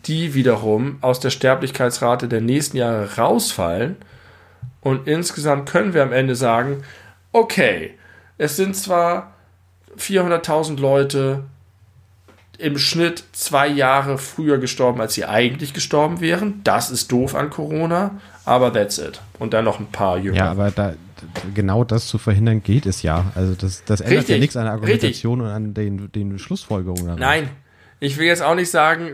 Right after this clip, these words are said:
Speaker 1: weil ich kam deswegen drauf, weil du über dich über deine Mama aufgeregt hast, die gesagt hat, „Oh nein, oh nein, oh nein.“ Nicht, sie hat nicht „Oh nein, oh nein“ gesagt, sie hat nur gesagt, „Das ist doch alles, die sind doch eh alle alt, die werden doch eh bald
Speaker 2: Ja.
Speaker 1: gestorben.“ Aber dann habe ich ja gedacht,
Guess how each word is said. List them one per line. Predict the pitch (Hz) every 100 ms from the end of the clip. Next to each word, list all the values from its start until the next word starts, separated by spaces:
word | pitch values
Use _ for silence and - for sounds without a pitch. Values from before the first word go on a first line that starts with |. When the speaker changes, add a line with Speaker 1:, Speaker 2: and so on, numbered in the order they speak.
| 143
Speaker 1:
weil | 143 123
ich | 143
kam | 151 151
deswegen | 151 156 156
drauf, | 143 139
weil | 139
du | 147
über | 139
dich | 139
über | 151
deine | 127 113
Mama | 117 185 151
aufgeregt | 123 - 123 117
hast, | 120 117
die | 120
gesagt | 113 123 120
hat, | 113
„Oh | - 120
nein, | 120 147
oh | 123
nein, | 127 131
oh |
nein.“ | 120 131 143 143 110
Nicht, | 120 120 113
sie | 117
hat | 104
nicht | 107
„Oh |
nein, | 107 107
oh | 104
nein“ | 107
gesagt, | 107 120 127
sie |
hat | 113
nur | 120
gesagt, | 120 123 123
„Das | 117
ist |
doch | 113
alles, | 113 120
die | 131
sind |
doch | 120 110
eh | 139
alle | 123 120
alt, | 113 120
die | 120
werden | 117 113
doch |
eh | 143
bald | 147 104
Speaker 2:
Ja. | 98
Speaker 1:
gestorben.“ | - 92 101 131 - - - -
Aber | 110
dann | 131
habe | 170 175
ich |
ja | 170
gedacht, | 151 160